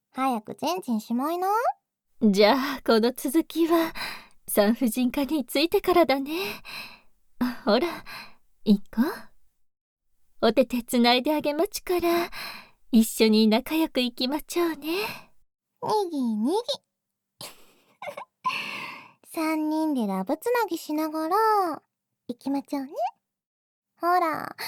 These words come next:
Speaker 1: ぎゅーぎゅー。<laughs> チンコ勃起させたままなの。ウケ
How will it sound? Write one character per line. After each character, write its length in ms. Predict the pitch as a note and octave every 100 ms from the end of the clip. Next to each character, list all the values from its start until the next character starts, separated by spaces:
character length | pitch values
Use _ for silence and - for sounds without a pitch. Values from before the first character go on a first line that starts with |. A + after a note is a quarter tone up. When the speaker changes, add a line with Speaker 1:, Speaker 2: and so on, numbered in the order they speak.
| - - - -
Speaker 1:
ぎ 140 | - G#3
ゅ 40 |
ー 560 | D4 D#4 E4+ E4 D#4 -
ぎ 140 | - E4+
ゅ 40 |
ー。 40 | G4+ G#4+ A4 A4+ A4+ A4+ A4+ A#4+ C#5 - _ _ _ _ _ -
<laughs> 1160 | - - - _ _ - - - - F#5+ G#5 _ _ - C6 C6+ A5+ - B4+
チ 240 | A4+ A4
ン 40 | G#4+
コ 140 | E4
勃 240 | F4 G#4+ G#4
起 140 | - A4+
さ 80 | A#4
せ 120 | A4+ G#4+
た 80 | A#4
ま 140 | A4+
ま 140 | A4+ A#4+
な 340 | B4 A4 G#4+
の。 60 | - D#5 - A4+ G4+
ウ 40 | -
ケ 240 | - D4+